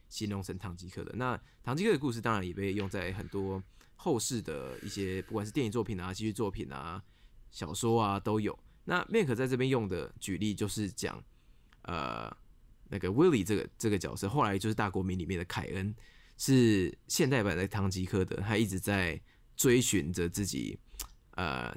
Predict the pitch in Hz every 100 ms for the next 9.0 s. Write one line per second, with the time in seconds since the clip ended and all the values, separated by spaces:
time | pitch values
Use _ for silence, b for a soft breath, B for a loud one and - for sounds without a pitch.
0 | - - 151 147 185 160 110 120 127 135
1 | 120 95 107 82 92 80 95 73 71 -
2 | - 95 107 104 90 - b b - 101
3 | 95 123 120 131 - - 65 65 90 b
4 | b - 104 110 104 101 - 110 101 90
5 | - b b - - 165 151 143 170 147
6 | - 170 135 87 - - 160 135 135 131
7 | 131 95 95 107 104 98 90 87 101 87
8 | - 104 69 - 60 76 64 - -